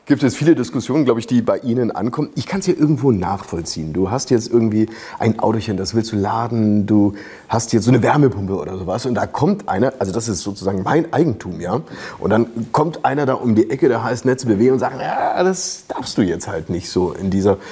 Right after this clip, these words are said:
Größenordnung, wie du dir das vorstellst, weil wir dann sonst ein Problem hätten." Was, wie lösen Sie das Dilemma auf der anderen Seite und bei sich?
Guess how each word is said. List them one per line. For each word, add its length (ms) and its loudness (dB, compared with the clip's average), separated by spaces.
Größenordnung, 840 2
wie 60 0
du 140 2
dir 200 4
das 220 0
vorstellst, 560 2
weil 340 2
wir 160 4
dann 200 2
sonst 260 -2
ein 120 0
Problem 380 -2
hätten." 300 -6
Was, 600 -6
wie 100 6
lösen 300 4
Sie 100 -2
das 420 -6
Dilemma 520 2
auf 240 -4
der 260 2
anderen 300 2
Seite 400 2
und 180 -4
bei 160 2
sich? 320 2